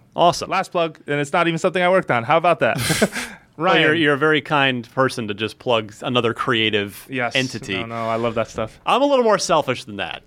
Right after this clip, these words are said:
Speaker 1: I'm
Speaker 2: Go
Speaker 1: gonna
Speaker 2: for
Speaker 1: just
Speaker 2: it.
Speaker 1: plug
Speaker 2: What do you got?
Speaker 1: myself. Uh, at D M C underscore Ryan is where you can find me on Twitter.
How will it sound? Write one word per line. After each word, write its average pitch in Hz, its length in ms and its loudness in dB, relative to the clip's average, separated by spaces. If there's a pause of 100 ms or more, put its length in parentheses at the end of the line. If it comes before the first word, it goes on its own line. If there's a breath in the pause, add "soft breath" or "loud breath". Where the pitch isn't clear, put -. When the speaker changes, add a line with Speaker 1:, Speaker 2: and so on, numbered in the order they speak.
(120)
Speaker 1:
I'm 131 80 0
Speaker 2:
Go 160 60 2
Speaker 1:
gonna 156 100 2
Speaker 2:
for 131 60 2
Speaker 1:
just 113 120 -2
Speaker 2:
it. - 20 -20
Speaker 1:
plug 143 100 2
Speaker 2:
What 135 40 4
do 147 60 2
you - 20 -2
got? 131 120 2
Speaker 1:
myself. 104 360 -2
Uh, 151 180 2
at 220 280 2
D 220 160 2
M 202 160 0
C 214 320 2
underscore 165 600 2
Ryan 170 540 2
is 127 100 -12
where 139 80 2
you 131 80 4
can 127 100 2
find 135 260 0
me 120 100 0
on 110 140 2
Twitter. 120 440 0